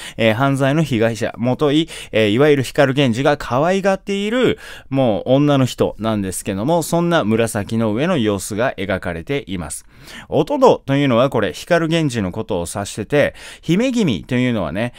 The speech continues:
明石の中宮と呼ばれる風になる女性なんですけども、明石の姫君というね、まだ幼い頃のお話です。おわします。尊敬語を使ってますね。これも作者から、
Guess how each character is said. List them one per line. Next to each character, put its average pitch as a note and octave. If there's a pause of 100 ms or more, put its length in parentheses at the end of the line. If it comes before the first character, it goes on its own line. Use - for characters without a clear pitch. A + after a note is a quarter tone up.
(180)
明 A3+
石 E3+
の G2+
中 B2+
宮 C#3+
と G2
呼 A2+
ば B2+
れ A#2+
る A2+ (120)
風 C#3
に G2+
な F#2+
る A#2+
女 G#2
性 C3
な B2
ん F#2
で F2+
す -
け A2+
ど G#2+
も、 C#3+
明 F#3
石 -
の F#2
姫 B2+
君 G#2+
と D#2+
い C2
う A#1+
ね、 A#2
ま B2
だ E3+
幼 G#3
い C#3
頃 A#2+
の E3
お G2
話 F2+
で C#2
す。 - (520)
お G#2+
わ C#3
し B2
ま G#2+
す。 - (140)
尊 D#3+
敬 C#3
語 B2+
を A2+
使 -
っ A2
て A2
ま G2
す A#2
ね。 C#3+
こ F#3+
れ A#3
も B3 (580)
作 -
者 G#2+
か C#3+
ら、 F3